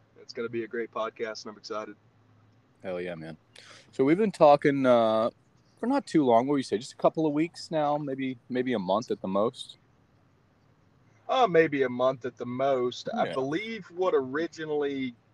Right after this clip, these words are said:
Speaker 1: got me talking was one of your posts on, um, might have been infantry tactics, if I'm not mistaken, so small unit tactics.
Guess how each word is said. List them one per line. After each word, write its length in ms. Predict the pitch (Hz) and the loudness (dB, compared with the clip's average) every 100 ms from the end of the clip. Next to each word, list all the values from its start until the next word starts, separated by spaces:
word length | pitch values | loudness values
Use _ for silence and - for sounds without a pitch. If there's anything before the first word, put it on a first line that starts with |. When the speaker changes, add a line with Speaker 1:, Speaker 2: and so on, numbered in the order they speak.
| 135 | 0
Speaker 1:
got 220 | 143 123 | 0 2
me 100 | 131 | -2
talking 400 | 123 131 123 123 | -2 -2 -2 -6
was 160 | 117 | -6
one 120 | 147 147 | -6 -6
of 100 | 131 | -4
your 100 | 127 | -6
posts 480 | - 127 123 - | -4 -4 -4 -8
on, 420 | 131 120 117 113 113 _ _ _ _ _ _ | -8 -8 -8 -10 -14 _ _ _ _ _ _
um, 520 | 117 117 117 117 110 _ _ _ _ _ - - - | -8 -6 -6 -8 -14 _ _ _ _ _ -20 -18 -16
might 240 | 143 147 135 | -6 -2 -2
have 160 | 120 | -4
been 420 | 127 120 117 113 110 _ _ - | -8 -6 -8 -10 -18 _ _ -8
infantry 500 | 165 165 135 147 131 | -6 -6 -8 -8 -6
tactics, 680 | 147 147 147 151 143 - 135 | -4 -4 -6 -4 -4 -6 -10
if 80 | |
I'm 140 | 139 135 | -10 -6
not 180 | 135 127 | -6 -8
mistaken, 320 | 123 135 131 | -6 -6 -6
so 160 | 127 | -8
small 340 | 131 190 190 170 | -10 -2 0 0
unit 320 | 151 143 120 | -2 -6 -6
tactics. 640 | - 127 120 135 120 - | -8 -8 -8 -8 -10 -12